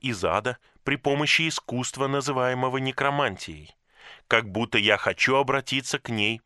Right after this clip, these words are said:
по своему обычаю. Но своим вопросом я узнаю, действительно ли душа бессмертна. И интересовать меня будет не то, что душа ответит, что она бессмертна,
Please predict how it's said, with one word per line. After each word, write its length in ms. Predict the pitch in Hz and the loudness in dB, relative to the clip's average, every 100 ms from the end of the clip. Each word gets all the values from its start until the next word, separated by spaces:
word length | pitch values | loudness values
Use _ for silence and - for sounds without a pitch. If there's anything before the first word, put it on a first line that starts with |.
| - | -6
по 100 | 135 | -4
своему 460 | - 139 131 104 | -2 -2 0 2
обычаю. 500 | 98 120 - - 73 - _ _ _ _ _ - - - - | 2 0 -4 -6 -8 -20 _ _ _ _ _ -20 -18 -18 -8
Но 200 | 101 113 | 2 2
своим 380 | - 120 117 113 | 2 2 2 4
вопросом 600 | 98 - 143 147 80 82 - _ - - | 2 2 -2 -2 -8 -10 -20 _ -20 -14
я 240 | 90 117 | 0 2
узнаю, 500 | 147 139 123 80 76 - _ _ | 2 0 -2 -2 -6 -18 _ _
действительно 720 | 107 123 156 - 185 180 165 | -6 -4 -4 -2 -2 0 -2
ли 140 | 151 156 | -2 -4
душа 380 | 143 - 127 104 | -4 -4 0 0
бессмертна. 840 | 117 - - 135 95 - 78 - _ _ _ _ _ - - _ | -2 -4 -2 -2 -4 -6 -18 -18 _ _ _ _ _ -20 -20 _
И 180 | - 120 | 0 2
интересовать 720 | 120 110 117 113 107 95 135 139 | 2 0 0 2 2 4 2 0
меня 280 | 135 139 | -2 0
будет 400 | 131 123 135 110 | -2 -2 -2 -2
не 160 | 110 98 | -2 -4
то, 220 | - 170 | -2 -2
что 260 | 165 - 120 | -2 -2 -2
душа 360 | 123 - 104 | -2 0 0
ответит, 540 | 90 131 139 - 80 - | 0 -2 -8 -6 -12 -12
что 240 | - - 104 | -8 2 4
она 200 | 95 92 | 4 2
бессмертна, 720 | 107 - 165 117 - 80 73 | 0 -2 -2 -4 -6 -16 -16